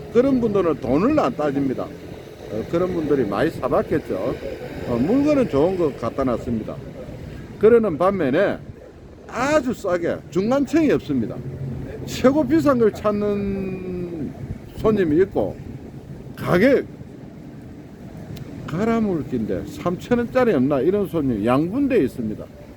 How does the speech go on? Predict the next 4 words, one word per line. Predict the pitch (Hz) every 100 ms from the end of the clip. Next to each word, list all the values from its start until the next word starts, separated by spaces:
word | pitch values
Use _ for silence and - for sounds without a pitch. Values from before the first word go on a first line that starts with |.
| -
그래서 | 180 180 156
여기에 | 208 254 214
맞게 | 117 135 180 - 220 170 -
팔면은, | - 160 160 139 107 117 85